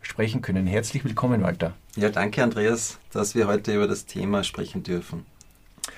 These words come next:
Speaker 1: Walter, äh, wann ist dir das erste Mal in deiner Arbeit bewusst geworden, dass wir uns im Grünlandmanagement dringend an den Klimawandel anpassen müssen?
Speaker 2: Äh,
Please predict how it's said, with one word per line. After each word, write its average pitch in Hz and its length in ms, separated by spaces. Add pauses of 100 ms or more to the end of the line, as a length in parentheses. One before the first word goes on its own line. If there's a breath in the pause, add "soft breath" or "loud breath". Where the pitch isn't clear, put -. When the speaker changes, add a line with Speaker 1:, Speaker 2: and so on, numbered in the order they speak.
(120)
Speaker 1:
Walter, 131 680
äh, - 20 (260)
wann 135 240
ist - 340
dir 175 260
das 156 220
erste 170 420
Mal 151 360
in 131 160
deiner 110 300
Arbeit 110 420
bewusst 113 460
geworden, 151 640 (720 loud breath)
dass 127 240
wir 143 140
uns 135 180
im 120 340 (100)
Grünlandmanagement 156 1500 (180)
dringend 156 520
an 120 140
den 120 140
Klimawandel 117 880 (140)
anpassen 104 680
müssen? 90 380 (1160 loud breath)
Speaker 2:
Äh, 107 340